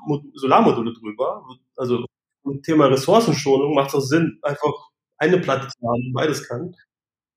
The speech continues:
Ähm, genau, und da habe ich auch die ersten Anlagen so gebaut. Ähm, aber ja, es, man muss sagen, dass es, ähm, nach wie vor, solange,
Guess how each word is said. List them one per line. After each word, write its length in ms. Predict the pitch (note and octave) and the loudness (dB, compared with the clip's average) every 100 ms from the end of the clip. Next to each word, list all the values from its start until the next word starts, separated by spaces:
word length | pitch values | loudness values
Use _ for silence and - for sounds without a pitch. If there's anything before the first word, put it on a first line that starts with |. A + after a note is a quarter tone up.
| _ _ - | _ _ -4
Ähm, 1000 | B2 B2 B2+ B2 B2 B2 B2 A#2+ A#2+ A#2+ | 2 4 6 4 4 4 2 0 -2 0
genau, 300 | B2+ A2+ G#2+ | 2 2 2
und 60 | G#2+ | 2
da 100 | B2 | 0
habe 140 | B2 | 0
ich 80 | B2 | -4
auch 140 | A#2 | -4
die 80 | B2 | -2
ersten 280 | A#2+ A#2+ A#2+ | -2 -2 -2
Anlagen 380 | A#2+ A#2 A#2 A#2 | -2 -2 -4 -6
so 100 | A#2 | -8
gebaut. 560 | A2+ A2+ A#2 - - - | -6 -4 -4 -4 -12 -8
Ähm, 540 | A#2+ A#2 A#2 A#2 A#2+ B2 | -6 -6 -6 -8 -8 -6
aber 480 | A2 A2+ A2 A2 A2 - _ - | -6 -4 -4 -4 -8 -12 _ -10
ja, 180 | G#2 | -8
es, 320 | G#2+ - - - | -8 -10 -12 -10
man 140 | A2+ | -6
muss 260 | A2+ B2 A#2+ | -2 -2 -2
sagen, 300 | A2 A2+ A2+ | -2 -2 -2
dass 180 | A2 - | -6 -8
es, 220 | - - A#2 | -12 -12 -14
ähm, 400 | A2+ G#2+ A2 A#2 - | -12 -12 -14 -16 -6
nach 180 | B2 B2+ | -4 -4
wie 40 | |
vor, 500 | B2+ - A#2 A#2 A#2 - - | -6 -2 0 0 -4 -14 -6
solange, 760 | D#3 D#3 E3+ F#3 F#3 F#3 - | 2 6 8 6 4 -2 -12